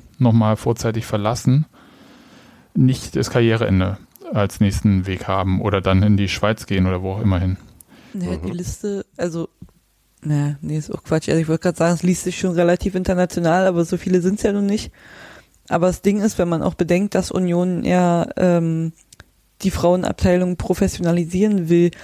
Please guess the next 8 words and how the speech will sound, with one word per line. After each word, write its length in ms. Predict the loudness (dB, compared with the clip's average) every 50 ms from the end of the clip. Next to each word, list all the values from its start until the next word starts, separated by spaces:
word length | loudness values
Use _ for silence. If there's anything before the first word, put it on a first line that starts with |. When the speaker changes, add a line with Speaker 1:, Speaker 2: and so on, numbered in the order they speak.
| -20 -20 -20 -20 _ _ _ -2
Speaker 2:
ist 180 | -2 -2 0
vielleicht 380 | 0 0 2 2 2 2 0 -2
doch 100 | -6 -4
einfach 360 | -2 -2 -2 0 0 -2 0
jetzt 220 | 0 -2 -2 -4 -4
ein 60 | -4
bisschen 340 | -2 -2 0 0 0 0 0
mehr 440 | 0 2 2 4 4 2 2 0